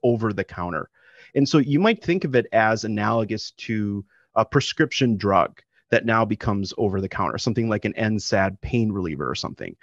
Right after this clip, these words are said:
where the idea is you're able to sell a hearing aid previously available only through a prescription, um, over the counter without the involvement of a licensed professional.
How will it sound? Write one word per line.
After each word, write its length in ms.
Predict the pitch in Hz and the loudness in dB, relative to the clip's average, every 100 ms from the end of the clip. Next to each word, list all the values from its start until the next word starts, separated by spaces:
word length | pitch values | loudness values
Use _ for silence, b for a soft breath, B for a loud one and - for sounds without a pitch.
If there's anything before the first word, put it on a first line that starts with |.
| B B B | B B B
where 200 | 139 110 | 4 6
the 140 | 131 | 6
idea 400 | 135 123 156 190 - | 4 4 4 4 6
is 280 | 120 110 | 2 2
you're 120 | 123 131 | 4 6
able 260 | 160 175 | 6 2
to 160 | - 120 | 0 -4
sell 640 | - - - 175 190 180 - | -6 -8 2 6 6 4 2
a 40 | |
hearing 400 | - - 208 165 | -4 0 2 2
aid 260 | 95 95 - | 0 -4 -6
previously 520 | - 175 165 - 131 | 0 2 2 0 2
available 380 | 107 117 107 113 | 4 2 4 0
only 280 | 117 123 135 | 2 2 2
through 200 | - 113 | 2 -2
a 20 | |
prescription, 720 | 95 95 - 262 - 87 92 - b b b - | -2 -6 -4 -6 -4 -6 -6 -10 b b b 0
um, 240 | 98 98 - 165 | 2 2 0 4
over 240 | 165 165 | 6 6
the 80 | 135 | 4
counter 400 | - 147 143 127 | 2 4 4 4
without 440 | 113 - 131 135 | 0 0 2 2
the 100 | - | 2
involvement 520 | 127 107 110 107 107 101 | -2 4 4 4 0 -2
of 100 | 95 | -2
a 40 | |
licensed 520 | 92 95 - 95 - _ | -4 -4 -6 -14 -16 _
professional. 560 | 101 90 78 - 67 | -6 -4 -6 -6 -16